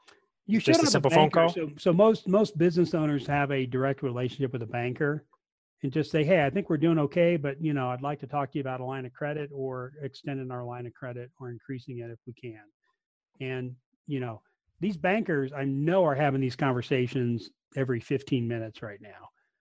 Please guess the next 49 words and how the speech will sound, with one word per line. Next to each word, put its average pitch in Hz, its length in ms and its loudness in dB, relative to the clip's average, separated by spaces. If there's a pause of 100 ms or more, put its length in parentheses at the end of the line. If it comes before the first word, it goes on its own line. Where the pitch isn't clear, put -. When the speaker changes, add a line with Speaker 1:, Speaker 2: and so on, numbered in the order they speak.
(180)
Speaker 1:
So, 123 520 -2
you 139 120 2
know, 123 160 -2
if 117 120 -10
you're 131 140 -6
in 123 60 -4
the 120 80 -4
hotel 143 340 -2
business, 139 400 -2
if - 40 -14
you're 117 100 -2
in 117 80 -4
the 117 80 -6
hospitality 131 720 -8
business, 127 460 -8
if - 720 -20
you're 123 100 -6
in 113 60 -6
the 110 80 -12
restaurant 165 440 -2
business, 139 520 -8
you 131 140 -4
know, 123 60 -6
these 131 220 -8
are 123 40 -8
conversations 123 680 -6
they're 117 100 -8
having. 117 420 -8
So 139 120 -8
this 151 180 -8
is 135 80 -8
not 143 320 -2 (460)
something 131 360 -8
that's 120 180 -10
gonna 123 200 -8
be 117 300 -8 (400)
unusual 120 540 -6
to 135 160 -8
them, 120 260 -6
but 127 120 -6
I, 131 200 -6 (100)
hopefully 175 580 0
you've 139 300 -4
got 135 320 -2
a 131 140 -8
relationship 123 720 -12
with 120 100 -12
a 113 120 -12
banker, 117 600 -14